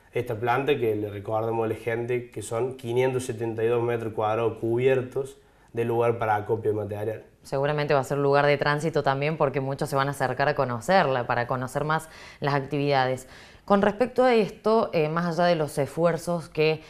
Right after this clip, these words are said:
Speaker 2: los municipios de la región hacen para mejorar las condiciones de los recuperadores, para cuidar el medio ambiente y concientizar sobre la importancia del tratamiento de los residuos, falta,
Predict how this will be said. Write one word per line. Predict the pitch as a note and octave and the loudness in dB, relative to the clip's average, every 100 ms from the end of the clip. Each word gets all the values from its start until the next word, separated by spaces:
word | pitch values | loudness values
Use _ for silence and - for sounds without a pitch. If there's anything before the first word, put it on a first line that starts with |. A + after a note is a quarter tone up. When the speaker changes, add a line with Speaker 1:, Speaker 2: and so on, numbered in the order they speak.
| - | -16
Speaker 2:
los | - C#3+ C3+ C#3+ C#3 | -6 -2 0 0 -2
municipios | D3 C#3 C3+ C3 F3+ F3 D#3 | -4 -2 -2 2 2 4 2
de | C3+ | 4
la | C3 B2+ | 2 0
región | B2+ - D3+ D#3 - - - | -4 -4 -4 -4 -8 -14 0
hacen | D3 D3+ - E3 F3 - | 0 0 -2 -2 -2 -4
para | - D3 D#3 | 2 4 4
mejorar | C#3+ B2 C3+ | 0 -2 0
las | D3+ | 0
condiciones | - C3+ C3 B2 C#3+ C#3+ | 0 -4 -4 -2 -2 0
de | |
los | C#3 B2 | -2 -2
recuperadores, | B2+ C3 C3 C3 E3 G#3 G3+ F#3+ F3+ F3+ - - - | -4 -2 0 4 6 6 6 6 4 0 -6 -20 0
para | C#3+ D3+ | 4 4
cuidar | D3 C#3 C#3+ | 4 4 6
el | D3 C#3+ | 4 2
medio | C#3 C3+ | 0 -2
ambiente | C3 D3 F#3+ G3 F3+ | -2 2 2 2 0
y | D#3 | 0
concientizar | C#3+ C#3 D3+ C#3 C#3 C#3 E3 D#3+ | 0 0 -2 -4 -4 0 0 0
sobre | - D3 D#3 F#3+ F#3+ - - | 0 2 4 2 0 -12 0
la | C#3+ | 0
importancia | D3 D3+ D3+ F3 F#3+ G#3 A3 | 4 4 4 4 2 0 0
del | F3 | 2
tratamiento | D3 C#3 D#3 E3+ | 2 2 0 2
de | F3 | 4
los | C#3+ | 2
residuos, | C#3 D3 - G3 E3 E3+ A3+ - - - - - - | 0 -2 0 0 4 4 2 0 -18 -20 -20 -20 -10
falta, | - G3+ B3 A#3+ C4+ C#4+ - | 4 4 4 2 2 2 -2